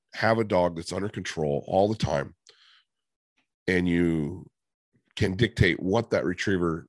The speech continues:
needs to be doing, that's the goal. That's the whole point of Cornerstone Gun Dog Academy fifty-two plus, is to have a finished gun dog at the end, or very close to a finished gun dog at the end, that is under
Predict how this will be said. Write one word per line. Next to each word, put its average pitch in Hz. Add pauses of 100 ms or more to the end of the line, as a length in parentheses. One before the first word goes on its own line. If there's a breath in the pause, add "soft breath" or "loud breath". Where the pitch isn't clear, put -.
(120)
needs 87
to 90
be 82
doing, 80
that's 117
the 101
goal. 87 (440 soft breath)
That's 98
the 98
whole 107
point 101
of 78 (800)
Cornerstone 92
Gun 85
Dog 80
Academy 82
fifty-two -
plus, - (560)
is 87
to 87
have 92
a 82 (300)
finished 120
gun 90
dog 85
at 92
the 87
end, 90
or 80
very 95
close 90
to 82
a 78
finished 80
gun 80
dog 73
at 85
the 80
end, 87 (640)
that 95
is 95
under 95